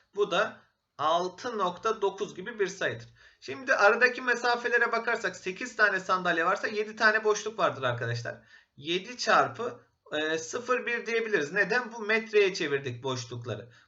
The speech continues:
Burada on verdiği aralığı arkadaşlar çevirdiğimiz zaman ne yaptı? Sıfır virgül yedi metre yaptı. O zaman ben buna sıfır yedi eklersem ne yapar?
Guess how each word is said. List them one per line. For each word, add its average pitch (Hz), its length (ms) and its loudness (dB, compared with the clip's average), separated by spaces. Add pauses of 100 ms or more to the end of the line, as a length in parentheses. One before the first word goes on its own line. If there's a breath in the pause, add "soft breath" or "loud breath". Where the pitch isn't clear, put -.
Burada 143 200 -4
on 170 220 -2
verdiği 214 320 6
aralığı 175 480 4
arkadaşlar 143 600 -2
çevirdiğimiz 220 540 0
zaman 208 240 -2
ne 214 40 4
yaptı? 151 260 0
Sıfır 208 360 -8
virgül 214 220 -10
yedi 185 420 -2
metre 180 460 -4
yaptı. 113 300 -4 (320 loud breath)
O 127 60 -12
zaman 185 260 -2
ben 208 180 0
buna 220 180 0
sıfır 226 300 -4
yedi 208 280 2
eklersem 202 600 2
ne 220 40 0
yapar? 202 420 0